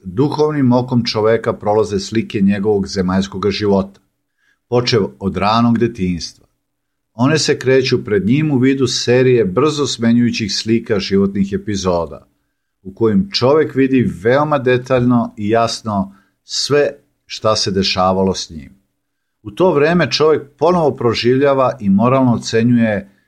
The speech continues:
sve to šta je govorio i radio. Evo jedne od tipičnih priča, ilustrirajući proces pregleda života. Kada se približila svetlost,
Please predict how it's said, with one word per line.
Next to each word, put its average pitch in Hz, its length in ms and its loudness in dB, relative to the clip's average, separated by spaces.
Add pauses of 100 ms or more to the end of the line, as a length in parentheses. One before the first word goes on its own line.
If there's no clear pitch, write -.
sve 170 480 -2
to 120 460 2
šta - 280 -2
je 113 80 4
govorio 98 800 2
i 101 140 -2
radio. 71 480 -4 (1400)
Evo 165 280 2
jedne 139 300 4
od - 200 -4
tipičnih 113 560 0
priča, 87 500 -4 (800)
ilustrirajući 135 1080 2
proces 123 500 0
pregleda 98 480 2
života. 92 500 -2 (1080)
Kada 107 200 0
se 107 200 -2
približila 131 840 2
svetlost, 131 760 0